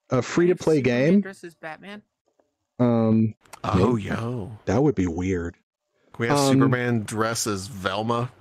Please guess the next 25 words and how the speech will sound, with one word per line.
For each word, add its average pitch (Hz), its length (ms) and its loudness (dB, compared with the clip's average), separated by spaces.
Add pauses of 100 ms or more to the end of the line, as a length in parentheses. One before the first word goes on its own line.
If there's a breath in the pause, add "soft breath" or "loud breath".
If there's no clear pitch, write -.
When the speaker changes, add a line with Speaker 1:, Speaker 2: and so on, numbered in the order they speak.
Speaker 3:
Mm. 101 220 -8 (500)
Damn. 170 420 -4
Speaker 2:
Yes. 196 500 -8 (540)
Speaker 1:
Hmm. 123 180 2 (640)
Speaker 2:
That'd 202 180 -8
be 190 100 -4
Speaker 3:
Damn. 185 140 -2
Speaker 2:
hilarious. 156 580 -4 (1080)
Speaker 3:
Damn. 87 540 -4 (1300)
Speaker 1:
But, 135 380 0
um, 131 360 4 (140)
yeah, 143 240 2
no, 165 220 4
I 175 140 0
was, 262 380 0
uh, 147 220 2
Speaker 2:
Super - 240 -2
Speaker 1:
um, 123 200 4
Speaker 2:
thick. 117 220 -12 (840)
Speaker 1:
uh, 120 220 0 (100)
I, 214 440 2
Speaker 3:
Damn. 170 380 0
Speaker 1:
I 165 160 0 (200)
recently 185 800 2
discovered 120 840 0